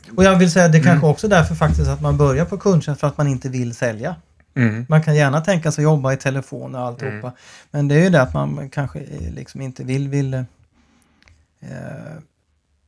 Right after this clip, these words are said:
Speaker 1: ja, uppfattas som en krängare helt enkelt då.
Speaker 2: Nej, precis.
Speaker 1: Och, och, och sälja anses ju också vara, om vi går ner på, på kundtjänst-, kunda-, eh, medarbetartjänstnivå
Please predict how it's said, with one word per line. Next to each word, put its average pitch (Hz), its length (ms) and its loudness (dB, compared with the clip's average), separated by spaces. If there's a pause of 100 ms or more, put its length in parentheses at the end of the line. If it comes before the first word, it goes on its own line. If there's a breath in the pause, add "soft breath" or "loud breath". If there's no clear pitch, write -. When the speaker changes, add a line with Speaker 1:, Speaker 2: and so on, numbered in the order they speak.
(280)
Speaker 1:
ja, 139 160 -6
uppfattas 156 460 0
som 135 100 -12
en 127 60 -10
krängare 117 420 -2
helt 123 220 -16
enkelt - 340 -20
då. 127 120 -16
Speaker 2:
Nej, 120 140 -14
precis. - 160 -16
Speaker 1:
Och, 156 120 -10
och, 165 200 -6
och 170 80 -2
sälja 160 340 2
anses 151 400 0
ju 151 40 -6
också 139 200 -12
vara, 175 240 -4 (140 soft breath)
om 156 220 -10
vi 156 80 0
går 147 120 0
ner 143 140 0
på, 139 260 -12 (160)
på 160 100 -20
kundtjänst-, 143 500 -4 (200)
kunda-, 139 640 -10
eh, 135 40 -12
medarbetartjänstnivå 127 1400 -8